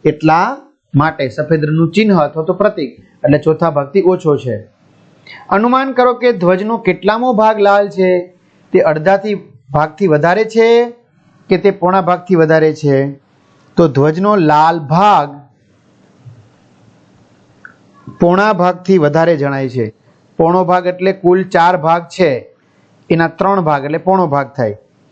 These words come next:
તો એના કરતાં પણ વધારે જણાય છે, એટલે અડધા ભાગથી વધારે છે તથા પોણા ભાગથી પણ વધારે છે એવું કહી શકાય. ચાલો આગળ જોઈએ.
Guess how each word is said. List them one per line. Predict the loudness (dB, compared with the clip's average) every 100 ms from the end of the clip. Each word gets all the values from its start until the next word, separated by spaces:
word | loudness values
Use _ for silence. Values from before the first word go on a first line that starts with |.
| _ -20 _
તો | -4 0
એના | 0 0 -2
કરતાં | -2 -2 -2 -2
પણ | -2 -2
વધારે | 0 0 0
જણાય | -2 -2 0 0 -2 -8 _ _ -2
છે, | 0
એટલે | 2
અડધા | 0 0 0
ભાગથી | 0 -4 0 0
વધારે | 2 2 0 0
છે | 2 0 -2 -10 _ _ -4
તથા | -2 -2 -2
પોણા | -2 -2
ભાગથી | 0 -2 -2 -4 -2
પણ | -2
વધારે | 0 0 0 0 -2 -4 -16 _ -20 -6
છે | 0
એવું | 0 0
કહી | -2 0 0 0 -8 _ _
શકાય. | -8 -6 -4 -6 -8 -20 _ _ -4
ચાલો | 0
આગળ | 0 0 0
જોઈએ. | 2 2 2